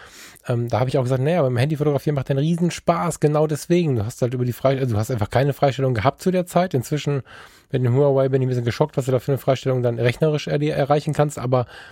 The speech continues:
grundsätzlich hast du sie ja erstmal optisch gesehen nicht. Und das führt dazu, dass man viel sorgsamer irgendwie das Bild gestaltet. Und oftmals sind diese Profile von so iPhone- oder, oder Samsung-Fotografen,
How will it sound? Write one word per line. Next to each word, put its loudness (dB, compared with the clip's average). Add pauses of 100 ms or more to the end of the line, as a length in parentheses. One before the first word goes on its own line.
(300)
grundsätzlich 0
hast -2
du 0
sie -2
ja 2
erstmal -2
optisch 0
gesehen 0
nicht. -2 (420)
Und 0
das 0
führt -2
dazu, 0
dass -2
man 0
viel -4
sorgsamer 2
irgendwie -2 (540)
das -2
Bild 0
gestaltet. -2
Und -4
oftmals -2
sind 0
diese -2
Profile -4
von -2
so -2
iPhone- -2
oder, -4
oder 0
Samsung-Fotografen, -4